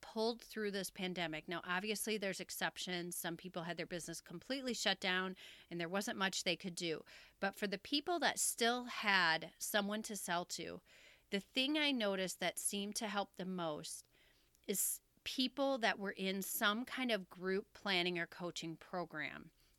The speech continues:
I feel like they weathered the storm the best because they could come together. Even if times were certain, they could still come and support each other or cheer each other on. Sometimes people showed up and just said, "I got nothing, but I could sure use some support."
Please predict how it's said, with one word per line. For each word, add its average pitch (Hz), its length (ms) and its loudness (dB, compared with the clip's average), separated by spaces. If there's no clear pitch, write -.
I 202 60 0
feel 247 360 -2
like 254 280 0
they 196 240 4
weathered 180 440 0
the 180 120 -4
storm 160 580 -4
the 196 80 -2
best - 540 0
because 208 340 -2
they 196 320 2
could 294 260 0
come 233 300 0
together. 175 880 2
Even 233 260 6
if 285 140 2
times 220 400 0
were 202 140 0
certain, 180 600 0
they 185 200 2
could 262 200 -4
still 233 240 0
come 202 300 -2
and 185 100 -2
support 185 420 -4
each 175 200 -6
other 165 300 -2
or 170 80 -4
cheer - 280 -2
each 202 200 -4
other 180 260 -2
on. 160 340 0
Sometimes 381 520 4
people 302 260 0
showed 254 280 4
up 247 160 6
and 233 140 0
just 208 240 0
said, 226 360 8
"I 233 140 8
got 262 180 10
nothing, 190 640 4
but 180 140 6
I 185 80 6
could 196 160 -6
sure 208 200 0
use 202 220 0
some 185 180 -4
support." - 680 -6